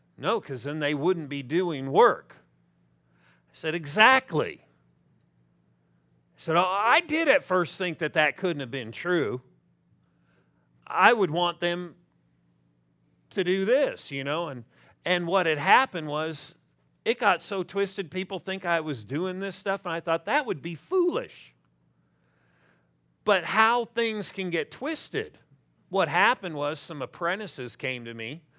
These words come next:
knowing I, who I was at the company, and said, "What can we do to really move ahead and get ahead?" I said, "Well, to be honest with you, when you're at that place, you don't mu-,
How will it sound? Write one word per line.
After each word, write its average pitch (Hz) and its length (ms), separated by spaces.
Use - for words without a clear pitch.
knowing 143 640
I, 127 220
who 160 300
I 131 180
was 131 300
at 131 100
the 135 60
company, 170 440
and 131 100
said, 131 200
"What 185 300
can 220 340
we 190 160
do 151 720
to 160 120
really 165 340
move 170 280
ahead 170 420
and 135 140
get 151 160
ahead?" 156 280
I 120 100
said, 127 300
"Well, 131 80
to 120 80
be 120 100
honest 156 380
with 185 180
you, 180 180
when 135 200
you're 113 120
at 135 240
that 160 200
place, 135 340
you 113 80
don't 135 380
mu-, 127 240